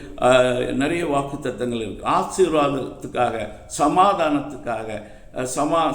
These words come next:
சந்தோஷத்துக்காக, உங்க மெயினா உங்க பிள்ளைகளுடைய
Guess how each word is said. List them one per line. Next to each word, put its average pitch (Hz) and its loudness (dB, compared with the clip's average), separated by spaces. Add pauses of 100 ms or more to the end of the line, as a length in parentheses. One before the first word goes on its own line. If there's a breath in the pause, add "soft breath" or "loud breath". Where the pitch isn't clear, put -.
சந்தோஷத்துக்காக, 143 -2
உங்க 165 0 (520)
மெயினா 185 2 (360 loud breath)
உங்க 143 6
பிள்ளைகளுடைய 170 4